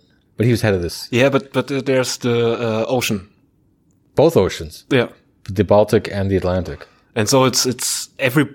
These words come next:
Speaker 2: every German, uh, has, uh, made vacation, vaca-, vacation there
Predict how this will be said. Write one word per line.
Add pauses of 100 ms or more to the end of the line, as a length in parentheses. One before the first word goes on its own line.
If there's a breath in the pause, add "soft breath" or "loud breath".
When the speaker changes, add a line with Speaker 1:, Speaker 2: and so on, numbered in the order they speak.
Speaker 2:
every
German,
uh,
has, (100)
uh,
made
vacation,
vaca-,
vacation
there